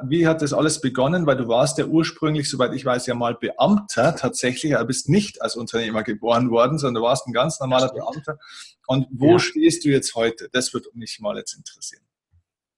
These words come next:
Speaker 2: Ja, sehr gerne. Vielen Dank zunächst nochmal, Steffen, für die Einladung. Ich freue mich, hier bei dir zu sein. Und, ähm, ich freue mich in der Tat über ein,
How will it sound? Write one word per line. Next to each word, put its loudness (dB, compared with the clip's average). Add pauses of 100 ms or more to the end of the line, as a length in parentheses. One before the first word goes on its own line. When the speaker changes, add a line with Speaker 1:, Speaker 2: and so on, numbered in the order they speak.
Speaker 2:
Ja, 4
sehr 4
gerne. 2
Vielen 8
Dank 6
zunächst 8
nochmal, 6
Steffen, 2
für 4
die 4
Einladung. 4
Ich 4
freue 2
mich, 4
hier 2
bei 4
dir 4
zu 0
sein. -2 (440)
Und, 2
ähm, 2
ich -2
freue 4
mich 8
in 4
der 2
Tat 2
über 4
ein, 2